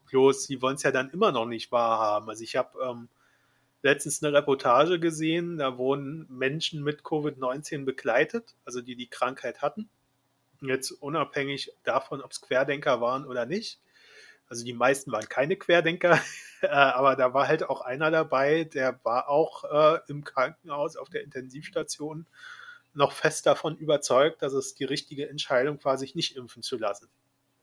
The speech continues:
Und, ähm, ja, das Ende von der Geschichte war, er kam mal kurzzeitig auf Normalstation und ist dann trotzdem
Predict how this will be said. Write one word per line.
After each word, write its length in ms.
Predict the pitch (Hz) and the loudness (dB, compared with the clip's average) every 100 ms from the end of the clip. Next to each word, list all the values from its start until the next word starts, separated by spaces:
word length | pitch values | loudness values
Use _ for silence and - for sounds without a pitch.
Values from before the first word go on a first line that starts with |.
| _ _ _ _ _ - | _ _ _ _ _ -6
Und, 460 | 127 123 123 113 | -2 -2 -2 -8
ähm, 380 | 117 117 107 104 _ _ - - - _ _ _ | -6 -6 -6 -14 _ _ -20 -20 -20 _ _ _
ja, 260 | 131 127 123 | 2 4 2
das 260 | 123 - | -4 -8
Ende 300 | - 127 160 | -8 -8 -6
von 180 | 156 156 | -4 -2
der 120 | 156 | -2
Geschichte 500 | 143 - 165 - 147 | -2 -4 -4 -4 4
war, 200 | 135 147 | 8 10
er 140 | 156 135 | 8 2
kam 340 | - 127 147 | 0 0 0
mal 320 | 139 127 127 | -2 -2 -2
kurzzeitig 840 | 127 - 160 - 156 135 147 - - | -4 -8 -8 -2 2 2 0 -6 -4
auf 240 | 127 - | -4 -4
Normalstation 1120 | 127 117 113 156 - - 170 - 180 196 202 185 | -8 -2 0 2 0 0 0 0 0 0 0 -6
und 180 | 156 | -14
ist 180 | 170 - | -12 -4
dann 180 | 135 139 | -4 -2
trotzdem 1040 | - 170 - 151 160 160 156 160 165 185 | -4 -6 -6 -8 -6 -10 -12 -14 -18 -20